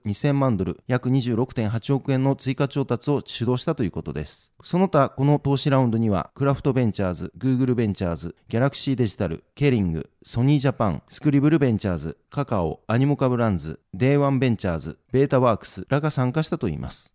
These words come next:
この資金調達により、スーパープラスチックの資金調達総額は五千八百万ドル、約七十七点七億円になったということです。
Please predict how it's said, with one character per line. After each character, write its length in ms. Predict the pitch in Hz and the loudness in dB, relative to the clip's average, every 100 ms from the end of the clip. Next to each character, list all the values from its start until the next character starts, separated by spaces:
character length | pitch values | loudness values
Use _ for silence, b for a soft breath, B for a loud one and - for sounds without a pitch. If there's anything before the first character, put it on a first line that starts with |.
| _ | _
こ 120 | 175 | 2
の 100 | 185 | 2
資 120 | 180 | 2
金 120 | - 180 | 0 2
調 160 | 175 | 2
達 240 | 160 143 123 | 0 0 0
に 80 | |
よ 80 | 113 | 2
り、 120 | 127 135 | 0 -2
ス 140 | - | -4
ー 40 | 135 | -2
パ 120 | 127 | 0
ー 40 | |
プ 100 | 120 | 0
ラ 80 | 127 | -2
ス 80 | 117 | -2
チ 120 | - | -8
ッ 40 | - | -6
ク 100 | 113 | 0
の 160 | 120 - | -2 -2
資 100 | - | -4
金 180 | 135 127 | 0 0
調 180 | 135 | 0
達 180 | 123 123 | -2 -4
総 180 | - 127 | 0 -2
額 240 | 101 - | -2 -2
は 180 | 120 127 - | -2 -2 -2
五 100 | 117 | -2
千 200 | 160 120 | 0 -2
八 140 | 113 | -4
百 200 | - 131 | -4 -4
万 160 | 139 120 | 0 0
ド 80 | - | -2
ル、 140 | - - | -6 -4
約 240 | 131 135 | -4 -2
七 220 | 107 123 160 | 0 2 0
十 160 | 135 | 0
七 220 | 117 127 | 2 2
点 180 | 120 98 | 0 -2
七 180 | 101 127 | 0 -2
億 180 | 139 156 | -2 -2
円 100 | 151 | -2
に 80 | 165 | 0
な 100 | 151 | -2
っ 40 | |
た 100 | 151 | -2
と 100 | 175 | -4
い 40 | |
う 40 | 156 | -4
こ 100 | - | -4
と 80 | - | -8
で 140 | 67 | -10
す。 260 | - - | -12 -18